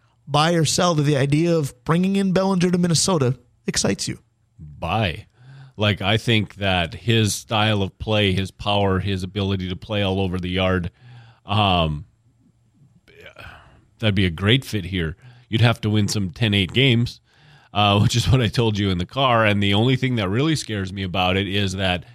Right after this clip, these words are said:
Speaker 2: it was last year just a bump in production 'cause he had been okay to not okay before then. Um,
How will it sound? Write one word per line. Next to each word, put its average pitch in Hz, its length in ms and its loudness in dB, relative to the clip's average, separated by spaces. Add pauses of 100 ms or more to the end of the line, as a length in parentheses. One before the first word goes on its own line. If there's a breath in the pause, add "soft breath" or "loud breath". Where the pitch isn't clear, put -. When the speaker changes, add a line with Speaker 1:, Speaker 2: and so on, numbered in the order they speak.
(220 loud breath)
Speaker 2:
it 101 100 -18
was 107 180 -2
last 107 400 0
year 113 100 -2
just 95 260 -8
a 98 60 -8
bump 113 380 -2
in 131 120 0
production 139 540 -2 (100)
'cause 104 200 -6
he 123 100 -6
had 117 100 -4
been 110 180 0
okay 98 680 -2 (340 loud breath)
to 107 120 -4
not 120 280 0
okay 95 380 -4
before 87 420 -6
then. 80 280 -6 (460 soft breath)
Um, 87 520 0